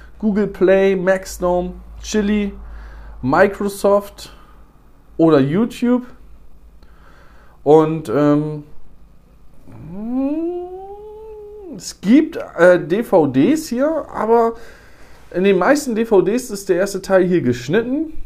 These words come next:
Von Universal gibt es eine drei, äh, Three-Disc-Steelbook-Trilogie. Also das ist diese schwarze, glaub ich, das es schon etwas länger gibt. Da ist der geschnitten, das wusste ich gar nicht. Dann die alte Universal-Auflage auch und die von Columbia ist auch geschnitten.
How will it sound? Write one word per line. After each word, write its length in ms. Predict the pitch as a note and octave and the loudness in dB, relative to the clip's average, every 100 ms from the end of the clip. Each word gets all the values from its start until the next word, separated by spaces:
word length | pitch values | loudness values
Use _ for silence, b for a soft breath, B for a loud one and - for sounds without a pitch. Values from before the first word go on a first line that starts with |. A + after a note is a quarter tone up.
| - | -4
Von 220 | - D#3 | 2 2
Universal 840 | D#3 G3 G#3+ E3+ G3+ A3+ A#3+ C4 D4 - - - - - | 4 0 0 4 6 6 6 4 2 -4 -20 -20 -20 -10
gibt 180 | E3 F3 | -6 0
es 160 | E3+ - | 0 4
eine 320 | D#3 D#3 C#3+ | 4 4 0
drei, 260 | C3+ C3+ A#2+ | 0 0 4
äh, 260 | C#3 C3+ | 6 6
Three-Disc-Steelbook-Trilogie. 1800 | C3+ - - G3 G#3 G3+ G3+ - - G3+ G#3+ A#3+ - A3 A3+ A3+ C4 D4 - - b b b b | 4 -6 -6 -4 0 0 -2 -10 -6 -4 0 -2 -2 -2 0 0 0 0 -4 -20 b b b b
Also 160 | B2 C3+ | -4 -2
das 100 | D3 | -2
ist 160 | - | -4
diese 220 | C#3+ B2 | -4 -4
schwarze, 600 | B2 - A#2 B2+ - A3+ G3 | -4 -6 0 0 0 -2 0
glaub 260 | G#3 G#3 | 0 2
ich, 140 | A3+ A3+ | -2 -2
das 180 | F3 | -4
es 80 | D3 | -4
schon 180 | - D#3+ | -8 -6
etwas 260 | E3+ E3+ E3+ | -6 -6 -4
länger 180 | F3 | -2
gibt. 180 | E3+ G3 | -2 -2
Da 60 | E3 | -2
ist 100 | F#3+ | 0
der 120 | F#3+ | -2
geschnitten, 320 | E3 A3 A#3+ | -2 -6 -6
das 180 | D#3 - | -6 -4
wusste 240 | B3+ - | -8 -6
ich 120 | D#3+ - | -10 -6
gar 200 | G#2 A2+ | -6 -4
nicht. 240 | F#3 - B B B | -6 -8 B B B
Dann 160 | - D#3 | 2 2
die 220 | E3 E3 | 4 2
alte 380 | C#3 E3+ F3 E3 | 4 4 4 0
Universal-Auflage 1160 | D#3+ E3+ D#3+ D#3 G3+ G3+ G3 G3+ G3 F3 E3+ D3 | 2 2 2 2 2 2 0 0 2 2 2 2
auch 280 | E3 G#3 G#3 | 4 4 2
und 140 | F3 | -4
die 100 | G3 | -4
von 220 | G3 E3+ | -4 -6
Columbia 720 | - C3 E3 A3+ A#3+ A#3 A#3 | -2 2 2 2 0 2 0
ist 280 | G#3 D3 - | -2 -8 2
auch 240 | D#3+ G#3+ | 2 2
geschnitten. 640 | - E3+ D3 C#3 F3 C4+ | -2 -6 -4 -4 -4 -6